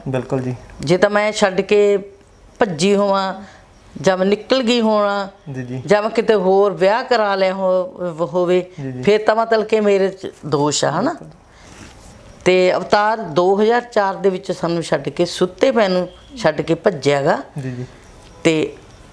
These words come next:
Speaker 2: ਉਹ ਜਿਹੜੀ ਬਾਹਮਣ ਵਾਲੇ ਇੱਕ ਪਿੰਡ ਹੈਗਾ, ਅਮ, ਰਤੀਏ ਕੋਲੇ,
Speaker 1: ਜੀ।
Speaker 2: ਉੱਥੋਂ ਦੀ ਕੁੜੀ ਹੈ ਉਹ, ਬਾਹਮਣ ਵਾਲੇ ਦੀ, ਹਰਜੋਤ ਆ ਉਹਦਾ ਨਾਂ। ਉਹਦੇ ਨਾਲ ਉਹ ਇਹ ਭੱਜ ਗਿਆ ਸੀ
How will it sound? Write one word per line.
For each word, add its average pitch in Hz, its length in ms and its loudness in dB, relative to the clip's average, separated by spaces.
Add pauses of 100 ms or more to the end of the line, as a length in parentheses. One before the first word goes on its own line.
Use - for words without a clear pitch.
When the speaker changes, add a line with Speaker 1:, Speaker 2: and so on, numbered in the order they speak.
(140)
Speaker 2:
ਉਹ 180 60 4
ਜਿਹੜੀ 214 760 2
ਬਾਹਮਣ 180 440 0
ਵਾਲੇ 202 480 0
ਇੱਕ 185 200 -4
ਪਿੰਡ 165 380 0
ਹੈਗਾ, 160 460 -2 (920)
ਅਮ, 156 320 -6
ਰਤੀਏ 175 560 2
ਕੋਲੇ, 131 320 -2 (280)
Speaker 1:
ਜੀ। 123 160 -2 (640)
Speaker 2:
ਉੱਥੋਂ 180 380 2
ਦੀ 185 340 0 (300)
ਕੁੜੀ 156 320 2
ਹੈ 165 40 4
ਉਹ, 175 240 0 (640)
ਬਾਹਮਣ 160 300 2
ਵਾਲੇ 170 260 0
ਦੀ, 180 160 -2 (840)
ਹਰਜੋਤ 156 440 2
ਆ 185 40 6
ਉਹਦਾ 180 200 2
ਨਾਂ। 175 260 0 (640)
ਉਹਦੇ 208 320 4
ਨਾਲ 180 380 2
ਉਹ 180 180 2
ਇਹ 180 140 4
ਭੱਜ 151 300 -2
ਗਿਆ 156 220 0
ਸੀ 165 280 -4